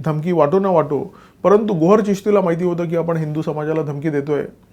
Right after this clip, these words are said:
त्याच्यामुळे अजमेर दर्ग्याच्या समोर घोषणाबाजी केल्यानंतर गोहर चिश्ती तिथून गायब झाला. तो पोलिसांना सापडला हैदराबादमध्ये. हैदराबादमध्ये त्याला अटक करण्यात आली. गोहर चिश्ती गेले दोन वर्ष तुरुंगात आहे.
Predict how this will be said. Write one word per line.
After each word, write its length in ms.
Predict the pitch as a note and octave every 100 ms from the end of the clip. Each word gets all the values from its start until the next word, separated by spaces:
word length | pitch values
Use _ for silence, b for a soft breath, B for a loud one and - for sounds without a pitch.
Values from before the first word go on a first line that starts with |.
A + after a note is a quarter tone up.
| b b b b
त्याच्यामुळे 320 | F3 G#3 G#3+
अजमेर 340 | F#3+ E3 G#3 G#3+
दर्ग्याच्या 500 | F3 F3 F#3 F3+ F3+
समोर 220 | F3 F3
घोषणाबाजी 560 | C#3+ C3+ F3 E3 D#3+ D#3
केल्यानंतर 600 | D3+ D3+ D3 C#3+ D3 - - b b b b D3+
गोहर 220 | D#3+ G#3+
चिश्ती 600 | G3 F3 F3 F#3 F#3+ F#3+ F3+
तिथून 200 | E3 E3+
गायब 300 | C#3+ D#3+ F3+
झाला. 300 | D#3+ C#3+ - - b b b b -
तो 40 |
पोलिसांना 420 | E3+ F3+ G3+ G#3 G#3
सापडला 340 | F3+ F#3+ F#3+
हैदराबादमध्ये. 760 | E3+ D3+ E3 D#3+ D3+ D3+ D3 - C#3+
हैदराबादमध्ये 640 | D3+ E3+ E3+ E3+ E3 E3
त्याला 220 | E3 D#3+
अटक 200 | D3 F#3+
करण्यात 300 | F#3+ F3 D#3
आली. 200 | D#3 C#3+ C#3 - b b b D3+
गोहर 220 | F3+ B3
चिश्ती 360 | F#3+ F#3 - F3+
गेले 220 | E3 E3
दोन 200 | D3+ F3
वर्ष 260 | E3 D3+ D3 - - -
तुरुंगात 360 | E3 E3 D#3+ D#3
आहे. 320 | C#3 -